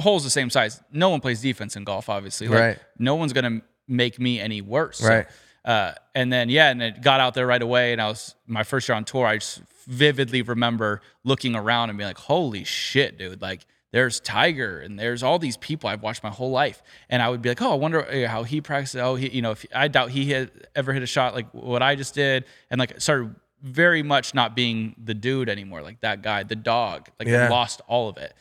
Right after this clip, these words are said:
Speaker 1: And it was so odd because then for three, four years, I spent time just going up and down.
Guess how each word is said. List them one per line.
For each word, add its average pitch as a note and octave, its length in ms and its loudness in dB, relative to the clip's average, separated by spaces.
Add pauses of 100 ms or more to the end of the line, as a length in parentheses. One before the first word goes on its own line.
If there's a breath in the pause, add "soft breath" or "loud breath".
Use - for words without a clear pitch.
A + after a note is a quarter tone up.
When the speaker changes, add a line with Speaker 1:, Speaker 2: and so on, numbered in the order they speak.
(280 soft breath)
Speaker 1:
And C3+ 260 0
it G#2 80 -8
was A2+ 140 -4
so D#3 420 0
odd C3+ 360 2
because A#2 260 -4
then B2+ 160 2
for B2 140 -6
three, C#3 560 -2
four C3+ 320 -2
years, B2 360 2
I G#2+ 80 -2
spent B2 320 -2
time B2 220 0
just A2+ 140 -6
going A#2 180 -2
up C3 220 0
and B2+ 100 -2
down. A#2+ 340 2